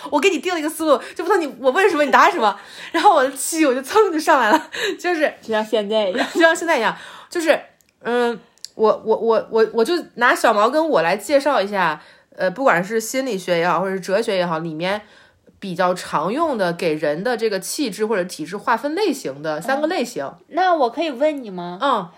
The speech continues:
Speaker 2: 你给我做个表率呢？嗯，你对我的一开始的印-，印象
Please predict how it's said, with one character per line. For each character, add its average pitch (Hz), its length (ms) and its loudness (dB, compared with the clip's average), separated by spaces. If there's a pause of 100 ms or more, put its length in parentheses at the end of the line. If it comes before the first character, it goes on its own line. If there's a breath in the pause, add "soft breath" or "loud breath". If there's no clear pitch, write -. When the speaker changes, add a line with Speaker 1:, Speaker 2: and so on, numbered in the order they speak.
(240 loud breath)
Speaker 2:
你 254 140 -8
给 269 60 -8
我 311 260 2
做 247 160 -6
个 233 80 -4
表 220 220 -4
率 208 240 -8
呢？ 180 240 -10 (240 loud breath)
嗯， 269 440 -8
你 233 200 -8
对 311 180 -4
我 277 240 0
的 240 100 -4
一 262 160 -8
开 262 240 -8
始 202 280 -12
的 208 180 -4
印-， 214 380 -12
印 247 260 -8
象 202 400 -4